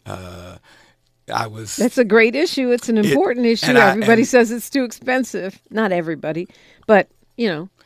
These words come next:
Speaker 1: Well,
Speaker 2: the leadership in the
Speaker 1: yeah.
Speaker 2: Democratic Party of the state of California, including our governor, says, "No way." And
Speaker 1: Yes.
Speaker 2: without
Speaker 1: Well,
Speaker 2: his signature at this point, there's no single payer.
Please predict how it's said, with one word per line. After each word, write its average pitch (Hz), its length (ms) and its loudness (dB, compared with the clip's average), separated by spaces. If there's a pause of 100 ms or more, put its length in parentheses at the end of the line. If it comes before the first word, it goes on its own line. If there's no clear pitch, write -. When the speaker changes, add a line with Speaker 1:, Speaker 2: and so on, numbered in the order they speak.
(160)
Speaker 1:
Well, 214 240 -2
Speaker 2:
the 220 100 0
leadership 196 600 2
in 180 60 -4
the 170 80 -2
Speaker 1:
yeah. 185 120 4
Speaker 2:
Democratic 170 460 0
Party 185 300 2
of 151 60 -2
the 156 60 -6
state 170 240 0
of 160 80 -12
California, 190 540 -4
including 165 420 -6
our 156 140 -4
governor, 165 480 -2
says, 156 400 -6
"No 170 160 -2
way." 180 380 0
And 175 120 -10
Speaker 1:
Yes. - 380 -10
Speaker 2:
without 208 400 2
Speaker 1:
Well, 220 60 4
Speaker 2:
his 208 100 0
signature 226 480 0
at 180 160 -2
this 220 160 -2
point, 247 400 0
there's 185 160 -4
no 196 160 0
single 170 300 -4
payer. 208 440 -2